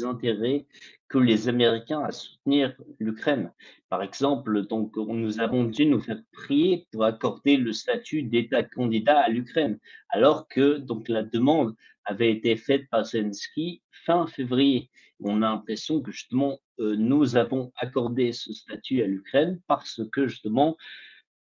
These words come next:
ben, beaucoup de monde di-, se disait que, justement, les Européens ne faisaient pas assez et qu'on a voulu, justement, renvoyer l'ascenseur et montrer à Zelensky que si nous allions le soutenir.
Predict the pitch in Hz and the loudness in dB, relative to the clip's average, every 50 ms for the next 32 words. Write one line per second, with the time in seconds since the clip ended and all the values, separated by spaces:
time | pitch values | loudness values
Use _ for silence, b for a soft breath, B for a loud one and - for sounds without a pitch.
0 | _ _ - 131 127 131 131 131 131 135 135 131 127 120 135 127 123 123 170 165 | _ _ -10 -8 -6 -4 -4 -4 -4 -4 -4 -6 -6 -6 -4 0 2 2 2 2
1 | - 165 135 131 127 127 143 160 190 170 131 120 110 107 110 117 110 - - 117 | 0 2 4 6 6 6 8 6 6 6 4 2 2 0 -2 -4 -10 -10 -8 -8
2 | 110 110 110 107 104 135 160 175 170 - 107 98 - - 117 120 135 147 139 113 | -6 -6 -8 -2 0 2 2 2 2 0 -4 -6 -6 -4 -2 2 4 4 4 2
3 | 110 107 123 110 104 - 143 147 156 156 127 107 - - 107 107 110 107 - 143 | 2 0 0 0 2 2 4 4 4 4 2 -2 -4 -4 -4 -4 -4 2 4 6
4 | 143 143 143 - - - 135 123 110 113 - - - - - 107 113 113 113 117 | 6 6 4 0 -6 -6 -6 -6 -8 -10 -14 -16 -12 -8 -6 -4 -2 -2 -2 -2
5 | 117 110 110 107 104 104 98 107 107 104 110 117 127 143 165 165 147 - - - | -2 -2 -2 0 0 -2 -2 -4 -6 -6 -4 -4 -2 -2 -2 -4 -6 -8 -12 -14
6 | - - - 123 123 135 123 110 113 117 117 131 135 139 131 120 120 - 127 120 | -14 -8 -4 0 2 2 2 2 0 0 2 4 4 4 4 2 -2 -4 -8 -8
7 | 110 - - 135 143 160 160 127 110 113 117 123 131 139 127 131 - 156 147 139 | -8 -4 -2 0 0 2 2 2 2 2 2 2 2 2 0 0 2 2 4 4
8 | 120 - 127 120 117 113 110 - - 165 165 156 - - 110 101 101 - - - | 2 2 0 0 0 -2 -4 -6 -8 -8 -8 -8 -8 -6 -6 -6 -6 -8 -10 -8
9 | 165 165 156 131 B B B B B B B _ - 113 120 131 147 147 123 123 | -8 -8 -8 -8 B B B B B B B _ -2 2 4 4 4 4 4 4
10 | 120 113 113 123 143 156 170 170 - - 139 113 123 127 123 123 - - - - | 4 4 4 4 4 4 2 0 -4 -4 -2 0 0 0 0 -2 -8 -14 -8 -4
11 | 123 110 95 92 - - | -4 -2 -2 -4 -6 -10